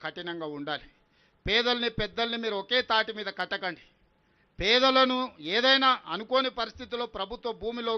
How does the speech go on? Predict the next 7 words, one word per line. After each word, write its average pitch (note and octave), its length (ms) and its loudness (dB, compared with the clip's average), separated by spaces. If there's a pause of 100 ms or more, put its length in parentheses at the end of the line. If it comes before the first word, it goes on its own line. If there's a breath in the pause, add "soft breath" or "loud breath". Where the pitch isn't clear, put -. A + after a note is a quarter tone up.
కానీ, A3+ 220 0 (480 soft breath)
లేకపోతే A3 600 -4 (140)
చెరువులలో A#3 540 0 (100)
కానీ, G#3 180 -4 (120)
నాలాలో G#3 480 -2
ఉంటే C4 180 -2 (360 soft breath)
వాళ్ళకి A3 220 -4